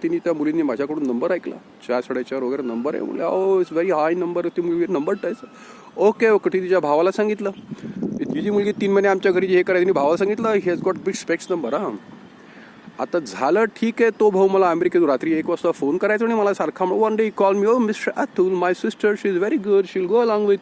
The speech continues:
you," वगैरे. "But I, she said you have got a high number, high specs number."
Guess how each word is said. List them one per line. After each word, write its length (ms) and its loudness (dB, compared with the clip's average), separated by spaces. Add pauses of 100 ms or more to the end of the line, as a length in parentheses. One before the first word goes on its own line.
you," 40 0
वगैरे. 220 2
"But 140 2 (480)
I, 220 2
she 260 4 (120)
said 180 2
you 140 2
have 160 2
got 60 2
a 80 2 (140)
high 220 4
number, 260 2
high 300 -2
specs 300 0
number." 240 2